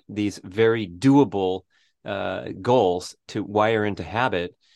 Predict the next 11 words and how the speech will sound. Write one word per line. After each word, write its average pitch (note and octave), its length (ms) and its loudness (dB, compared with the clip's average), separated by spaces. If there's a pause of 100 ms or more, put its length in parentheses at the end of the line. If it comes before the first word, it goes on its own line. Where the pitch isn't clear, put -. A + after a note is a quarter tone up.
(180)
is F#2+ 400 -2
where G#2 280 -2
the F#2 80 -6
magic G#2+ 520 -2
happens. - 640 -4
And G2 180 -6
what G#2 140 -2
we G2 260 -2
mostly A#2 440 0
do G2 400 -2 (380)
is, G2 460 -4